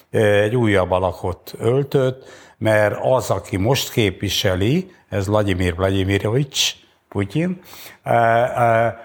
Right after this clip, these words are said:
az id-, elérkezettnek látta az időt, hogy legalábbis a cári Oroszország tekintetében valami restitúciót hajtson végre.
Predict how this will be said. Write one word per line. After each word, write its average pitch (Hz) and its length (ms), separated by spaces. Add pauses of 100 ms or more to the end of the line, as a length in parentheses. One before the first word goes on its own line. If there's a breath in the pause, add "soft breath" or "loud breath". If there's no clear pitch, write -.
(180 loud breath)
az 131 300
id-, 156 200
elérkezettnek 101 880
látta 101 420
az 87 140
időt, 113 440
hogy 101 200 (160)
legalábbis 110 680
a 104 80
cári 107 460
Oroszország 95 760
tekintetében 95 1040 (260 loud breath)
valami 110 360
restitúciót 104 960
hajtson 92 520
végre. 87 500